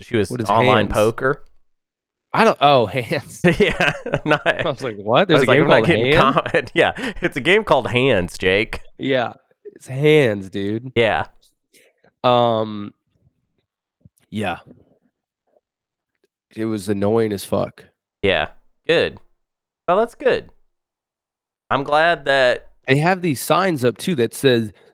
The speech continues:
Speaker 2: "Do not use your cell phone. This is a place of healing." That's what they
Speaker 1: Right.
Speaker 2: say on their sign, and they don't give a fuck.
Speaker 1: Wow.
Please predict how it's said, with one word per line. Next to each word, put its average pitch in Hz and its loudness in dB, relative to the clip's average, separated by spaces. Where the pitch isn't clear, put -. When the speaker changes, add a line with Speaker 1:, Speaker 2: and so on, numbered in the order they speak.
Speaker 2:
"Do 135 6
not 135 2
use 127 -2
your 113 -4
cell 117 0
phone. 95 -8
This 110 -6
is 117 -8
a 113 0
place 117 -2
of 107 -2
healing." 95 -6
That's 113 0
what 101 2
they 95 2
Speaker 1:
Right. 113 0
Speaker 2:
say 120 4
on 110 4
their 107 4
sign, 101 -2
and 104 -6
they 107 0
don't 110 -4
give 107 -4
a 98 -8
fuck. 98 -2
Speaker 1:
Wow. 87 -2